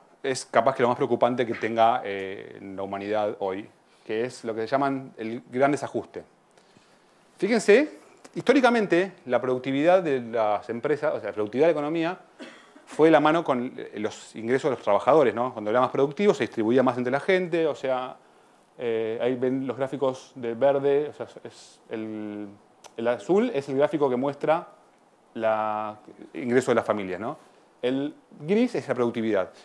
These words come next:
Fíjense cómo en los últimos tiempos se empiezan a despegar. Y particularmente después del año dos mil. O sea, fíjense, esto, eso es Estados Unidos y países desarrollados, ¿no? Internet genera esto.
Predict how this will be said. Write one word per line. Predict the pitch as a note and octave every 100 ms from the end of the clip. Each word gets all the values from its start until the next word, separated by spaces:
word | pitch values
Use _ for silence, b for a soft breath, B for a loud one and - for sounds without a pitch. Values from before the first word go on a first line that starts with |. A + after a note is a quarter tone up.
| -
Fíjense | F#3 G3+ G#3
cómo | G3
en | F#3
los | F#3+
últimos | F3+ F3+
tiempos | - G3 G3+ - - _
se | - B2
empiezan | C3 C3+
a |
despegar. | A#2 - G2+ F#2+ - _ b b b b b -
Y |
particularmente | D#3 D3+ F#3+ A3 A#3 A3
después | F3 F#3 F#3+
del | F#3+
año | E3+
dos | C3
mil. | D#3+ A2 - _ _ _
O |
sea, | A2+ G#2 - _
fíjense, | - G3+ G3 G#3+
esto, | A3 B3
eso | B3
es | G#3+
Estados | E3 - G#3 G#3
Unidos | G#3+ A#3+ D3
y |
países | D#3+ E3
desarrollados, | C#3+ C#3+ C#3+ B2 G#2+
¿no? | C3+
Internet | D3+ D3 G3+ -
genera | D#3 E3+ D#3+
esto. | A2+ - F2+